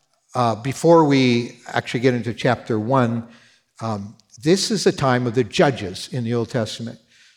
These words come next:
And there was no king. There was, at this point, no clear prophetic voice. I mean, everybody was just sort of drifting spiritually.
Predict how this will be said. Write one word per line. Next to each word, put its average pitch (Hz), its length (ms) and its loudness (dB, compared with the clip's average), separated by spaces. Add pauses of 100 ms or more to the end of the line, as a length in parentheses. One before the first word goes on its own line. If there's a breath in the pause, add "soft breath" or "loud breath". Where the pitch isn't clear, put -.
(200 soft breath)
And 131 160 -4
there 139 100 4
was 143 140 4
no 143 140 4
king. 143 480 0 (560)
There 127 140 2
was, 131 500 -2
at 131 200 -2
this 147 160 2
point, 135 400 -4
no 131 180 2
clear 131 460 0
prophetic 131 520 0
voice. 123 380 0
I 127 60 -2
mean, 120 260 -4 (1200 loud breath)
everybody 143 480 4
was 131 220 0
just 131 180 -2
sort 120 240 2
of 110 140 -2
drifting 113 500 -4
spiritually. 117 760 -8